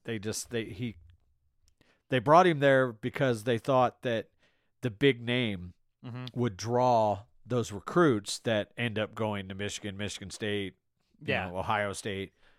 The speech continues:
Speaker 1: and it didn't happen.
Speaker 2: Right.
Speaker 1: I mean, he did get some good recruits, but then when he got those good recruits, the results on the field did not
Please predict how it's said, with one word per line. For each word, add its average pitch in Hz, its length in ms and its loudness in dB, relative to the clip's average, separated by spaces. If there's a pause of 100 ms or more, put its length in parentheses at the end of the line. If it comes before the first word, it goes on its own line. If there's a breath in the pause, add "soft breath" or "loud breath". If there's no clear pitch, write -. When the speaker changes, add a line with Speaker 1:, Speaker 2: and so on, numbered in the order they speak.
(360)
Speaker 1:
and 127 100 -6
it 123 120 -2
didn't 113 180 -2
happen. 117 440 0 (380)
Speaker 2:
Right. 104 220 -18 (160)
Speaker 1:
I 127 60 -8
mean, 110 180 -2
he 123 80 -2
did 139 340 2
get 147 280 2
some 123 400 -2
good 147 200 4
recruits, 160 680 -2 (180)
but 120 240 -4
then 135 220 0
when 127 160 -2
he 123 120 -2
got 147 260 4
those 156 160 0
good 165 160 -2
recruits, 175 600 -2
the 120 260 -6
results 120 460 0
on 139 120 0
the 123 80 -2
field 135 380 2
did 123 160 0
not 120 360 -2